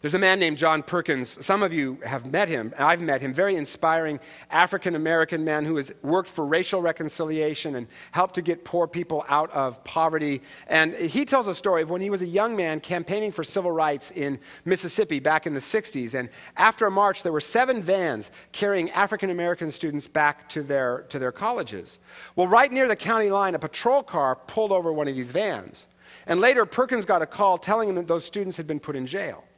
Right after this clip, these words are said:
So he got two other pastors, and they headed to the jail to bail him out. But on the way, Perkins had this thought, "I wonder if this is a trap to get the leadership of the march."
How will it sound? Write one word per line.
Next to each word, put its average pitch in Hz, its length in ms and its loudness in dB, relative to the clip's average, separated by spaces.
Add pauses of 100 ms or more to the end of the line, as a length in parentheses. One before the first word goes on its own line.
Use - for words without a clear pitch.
(520)
So - 140 2
he 208 60 4
got 226 240 6
two 262 160 2
other 240 160 4
pastors, 175 520 0
and 165 200 0
they 175 120 2
headed 190 260 -2
to 185 60 -4
the 170 100 -4
jail 202 360 2
to 165 60 -6
bail 156 260 0
him 156 80 -2
out. 196 280 0 (260)
But 175 80 2
on 220 160 6
the 220 80 2
way, 233 220 4
Perkins 202 480 -4 (100)
had 175 160 0
this 165 180 -4
thought, 185 220 2
"I 151 80 0
wonder 220 260 -2
if 240 120 -4
this 175 160 -8
is 143 100 -12
a 127 40 -12
trap 139 580 -2 (320)
to 156 80 -2
get 160 160 -2
the 156 80 0
leadership 147 420 -4
of 127 80 -6
the 123 80 -8
march." 127 500 -10